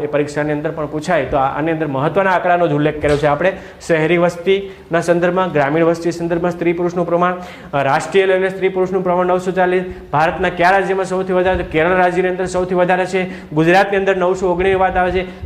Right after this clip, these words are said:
કેન્દ્ર શાસિત પ્રદેશની અંદર છસો ને અઢારની વાત આવે છે. તો આ વાત થઈ મિત્રો દર હજાર પુરુષે સ્ત્રીઓના પ્રમાણની. આટલી વિગતો આપણે જોયા પછી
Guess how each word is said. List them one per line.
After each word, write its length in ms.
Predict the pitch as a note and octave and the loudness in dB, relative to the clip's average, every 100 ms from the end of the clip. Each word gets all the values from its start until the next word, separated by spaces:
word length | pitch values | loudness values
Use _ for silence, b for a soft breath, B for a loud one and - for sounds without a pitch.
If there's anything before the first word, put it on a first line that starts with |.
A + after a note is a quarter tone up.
| - | 0
કેન્દ્ર 300 | E3+ G3 A#3+ | 2 4 2
શાસિત 360 | A#3 A3 A3 | 2 2 0
પ્રદેશની 320 | G#3 G3+ F#3+ | 0 0 0
અંદર 180 | G3 G3 | -2 -2
છસો 360 | F#3 F#3 F#3 F#3+ | -2 -4 0 2
ને 100 | F#3+ | 2
અઢારની 360 | E3+ E3 F#3 | 2 2 2
વાત 200 | G3 F#3+ | 2 2
આવે 160 | F#3+ F#3+ | 2 0
છે. 420 | F#3 F#3 - - | 0 -4 -6 -6
તો 80 | F#3 | -4
આ 380 | - - G3 A#3 | -4 2 4 6
વાત 260 | G3+ G3+ | 4 0
થઈ 140 | F#3+ F#3 | -2 -2
મિત્રો 380 | E3+ D#3+ F3+ G#3 | -2 -4 -2 2
દર 240 | D#3+ F#3 | 4 2
હજાર 320 | D#3+ D3 E3+ D#3+ | 2 2 0 0
પુરુષે 340 | D#3 D#3 E3+ | -6 -4 -6
સ્ત્રીઓના 420 | D#3+ C#3+ D3 D#3 | -4 -2 0 0
પ્રમાણની. 560 | D3+ D#3 F#3+ G3+ F3 E3 B B - | 0 2 2 2 0 -2 B B -4
આટલી 380 | D3+ E3+ B3 A#3+ G3 - D3+ | -2 0 2 2 2 -4 -2
વિગતો 380 | E3+ G#3 G3+ D3+ | 2 2 4 2
આપણે 400 | - D3+ F#3 F3 | 0 -2 0 2
જોયા 280 | D3+ E3 | 4 2
પછી 480 | E3+ F#3+ F#3+ - - | 2 2 2 0 -6